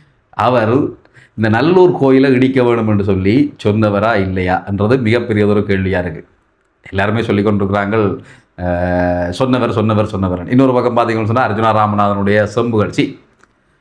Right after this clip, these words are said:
அர்ஜுனா ராமநாதன் அவருடைய ஆதரவாளர்கள்,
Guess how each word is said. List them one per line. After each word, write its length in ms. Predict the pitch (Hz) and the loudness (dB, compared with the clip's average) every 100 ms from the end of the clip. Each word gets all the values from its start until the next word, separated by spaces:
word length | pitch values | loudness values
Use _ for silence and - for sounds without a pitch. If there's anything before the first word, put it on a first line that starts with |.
| _ _ - | _ _ -4
அர்ஜுனா 320 | 107 131 156 | 0 0 0
ராமநாதன் 560 | 143 123 127 123 117 113 | -2 -2 -2 0 0 2
அவருடைய 260 | 113 107 104 | 2 2 0
ஆதரவாளர்கள், 840 | 98 113 120 110 104 98 98 123 | 0 0 2 2 2 0 0 0